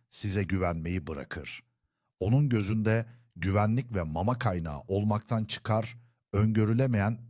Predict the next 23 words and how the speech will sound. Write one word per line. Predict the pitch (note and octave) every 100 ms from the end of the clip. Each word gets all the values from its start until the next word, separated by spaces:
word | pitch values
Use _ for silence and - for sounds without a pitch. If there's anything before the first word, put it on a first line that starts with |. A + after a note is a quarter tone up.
| -
bir | G2+
tehdit | - F#2 E2 B2+
haline | A#2+ F#2+ E2 D#2+ E2
gelirsiniz. | D#2+ D2 - - C#2 - - _ _ _
Sorunu | - G2 G2 G#2+
çözmüyor, | A#2 G#2+ G#2 E2 E2 C#2 C2+ - _ -
ilişkinizi | A2 G#2+ - A2 G#2 F#2
yıkıyorsunuz. | F2 - F#2+ D2+ - D2 C#2+ - _ _
Bu | F2 F#2+ C#3+ B2+ - _
her | - C3+ E3
türlü | - A2 F2
ceza | D#2+ G2 G#2 A2
için | F#2+ A2
geçerlidir. | G2+ F#2 F#2 D#2+ D2+ C#2 C#2+ - _ _ _ _
Kedi | - A#2+ A2+ E3 D#3 - _
suçluluk | - G#2+ G#2 A2+ A#2+ D3+
kavramını | B2+ G#2 F#2 F2+ F2+ -
anlamaz, | F#2+ G2 G2+ A#2 C3+ - - _ _
o | A2+ C3
sadece | - D3+ E3+ C#3 G2 -
tehlike | A2 G2+ A2 D#3
kavramını | D3+ A2 F2+ F2 F2+
anlar. | D#2 F2+ F2 D#2 C#2 -